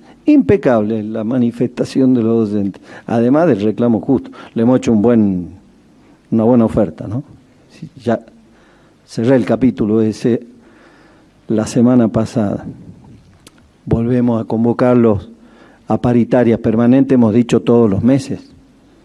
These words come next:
Estamos ahora en paritaria con los otros gremios. Le vamos a ofrecer incremento, obviamente. Somos conscientes de esta inflación que ha generado este gobierno, que hoy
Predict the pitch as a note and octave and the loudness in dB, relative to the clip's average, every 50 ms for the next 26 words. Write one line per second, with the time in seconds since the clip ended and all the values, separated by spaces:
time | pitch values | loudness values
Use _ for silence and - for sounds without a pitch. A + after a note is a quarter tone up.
0 | _ _ _ _ _ _ _ _ _ _ - A2+ A2 B2 A#2 A2+ A#2 B2 B2 B2+ | _ _ _ _ _ _ _ _ _ _ -8 -2 0 0 2 2 4 4 4 4
1 | B2+ A#2+ A2 G2 - A#2 A2+ A2+ A2 A2 - B2+ B2+ B2+ B2+ C3+ C3 B2+ C3 - | 4 4 2 2 0 2 2 2 2 2 2 2 4 4 4 4 2 2 0 0
2 | A#2+ B2+ B2+ B2 B2 A2+ F#2+ A#2+ B2 A#2+ A#2+ A#2 A2+ F#2 A#2 A2+ C3+ D3 C3+ A#2 | 2 4 4 4 4 4 4 2 2 2 0 -2 -2 0 0 0 0 2 2 0
3 | G#2+ G2 E2+ - - - _ - G#2 G#2 A2 A#2 B2 A#2+ A2+ G#2 G#2+ A2 A2 A#2 | 0 -2 -6 -10 -20 -16 _ -6 -2 0 0 2 2 2 2 2 2 2 2 2
4 | A2+ G2 - - B2+ A#2 A2 - - D#3 D3+ D3+ C3 A2+ A#2+ A#2+ - A2+ C3 D#3 | 0 0 0 0 2 2 0 0 0 0 0 2 2 0 0 0 0 0 2 2
5 | D#3 C3 - - B2+ C3 A#2 A2 B2 D#3+ D#3 A2 F#2+ - - - _ _ _ _ | 0 0 0 0 0 0 0 0 0 0 -2 -4 -4 -8 -16 -20 _ _ _ _
6 | _ _ _ _ _ _ _ _ _ _ - - - B2 B2+ B2+ A#2 G#2+ G2+ F#2+ | _ _ _ _ _ _ _ _ _ _ -12 -4 0 2 2 4 2 2 0 -2
7 | G2 - - - - - _ _ _ _ C3+ C3+ C3+ C3 B2 - - D#3+ D#3 D#3 | -6 -12 -20 -20 -20 -20 _ _ _ _ 2 4 4 2 2 0 2 2 4 4
8 | E3 E3+ D#3+ D#3 - E3+ D3 - - - - - - - - _ _ - G2 A#2 | 4 2 0 2 2 0 0 0 -4 -14 -20 -20 -20 -20 -20 _ _ -4 0 2
9 | C3+ C#3 C3 C3+ - C#3+ C3+ B2 - - C#3+ C3+ B2 F#2+ - - D#3 E3+ F3 D#3 | 2 2 2 2 2 2 2 2 2 0 0 0 0 0 0 2 2 4 4 2
10 | D3+ D3 - - B2+ A#2+ A#2+ A#2+ A#2+ - - B2+ B2+ C3 C3 C3+ C#3+ C#3 C3+ C3 | 0 -4 -2 0 2 2 4 2 0 0 0 2 2 4 4 4 4 4 2 2
11 | B2+ C3 C#3 C3+ C3 C#3+ D3 D3 D#3+ E3+ F3+ E3 D3+ F3 G3+ F#3 - - C3+ C#3 | 0 0 0 2 4 4 4 4 4 4 4 2 2 0 -2 -2 -4 -2 0 2
12 | C#3+ D3+ D#3+ D#3 | 4 4 2 2